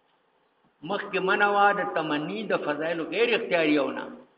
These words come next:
دلته بیان د فضیلت د رجالو دی په نساء. و بیان سبب الفضیلت،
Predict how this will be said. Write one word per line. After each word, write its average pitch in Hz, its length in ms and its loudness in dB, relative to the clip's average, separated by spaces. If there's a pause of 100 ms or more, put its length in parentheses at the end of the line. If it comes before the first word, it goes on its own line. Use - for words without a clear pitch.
(1200)
دلته 196 460 0
بیان 185 260 0
د 175 140 0
فضیلت 160 520 0
د 175 120 0
رجالو 165 460 2
دی 196 100 -2 (100)
په 151 140 -8
نساء. 131 320 -12 (2500)
و 139 80 -4
بیان 196 340 2 (180)
سبب 180 380 2
الفضیلت، 151 680 -2